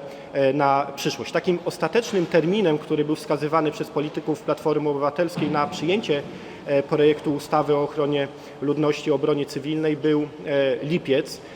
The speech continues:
E, w lipcu, e, na przełomie czerwca i lipca, e, ten projekt miał stanąć na posiedzeniu Rady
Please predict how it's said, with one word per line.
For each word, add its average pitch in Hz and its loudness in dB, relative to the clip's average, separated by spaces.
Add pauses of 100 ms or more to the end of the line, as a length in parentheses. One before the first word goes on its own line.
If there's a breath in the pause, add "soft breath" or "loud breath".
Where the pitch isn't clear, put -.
(160 loud breath)
E, 139 6
w 120 -6
lipcu, 151 0 (180)
e, 123 -4 (400)
na 139 0
przełomie 143 0
czerwca 170 2
i 143 -2
lipca, 151 0 (300 loud breath)
e, 139 0
ten 151 2
projekt 151 2
miał 151 0
stanąć 147 -2
na 147 2
posiedzeniu 147 0
Rady 135 4